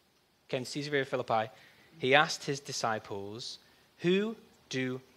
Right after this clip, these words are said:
people say the Son of Man is?" Jesus is, is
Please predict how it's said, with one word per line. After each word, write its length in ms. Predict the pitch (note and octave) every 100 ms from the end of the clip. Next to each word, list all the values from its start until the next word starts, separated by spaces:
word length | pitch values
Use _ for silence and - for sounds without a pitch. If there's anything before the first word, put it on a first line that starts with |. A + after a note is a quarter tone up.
| - -
people 520 | B2 A#2 A2 G#2 A2+ - -
say 680 | - - D#3+ A2+ G#2 A#2 - - _ _
the 100 | B2
Son 340 | - - C#3 C3+
of 140 | A#2+
Man 240 | A#2+ A2+
is?" 440 | G2 F#2+ F2+ - - - _ _ _ _ _ _ _ _ _ - - - _
Jesus 420 | - A3+ A3 A3 G#3+
is, 240 | F3 - - -
is 260 | F#3 F3